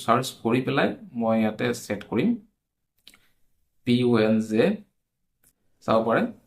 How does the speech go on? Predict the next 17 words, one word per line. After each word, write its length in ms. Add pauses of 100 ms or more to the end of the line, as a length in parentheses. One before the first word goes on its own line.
(440)
পাঞ্জাৱ 360 (120)
নেশ্যনেল 320 (100)
বেংক 160 (100)
আহি 200
গৈছে, 240 (1500)
পাঞ্জাৱ 360
নেশ্যনেল 320
বেংক 220
আহি 140
গৈছে। 220
মই 160
পাঞ্জাৱ 280
নেশ্যনেল 300
বেংকত 320
ক্লিক 220
কৰি 160
দিলোঁ। 180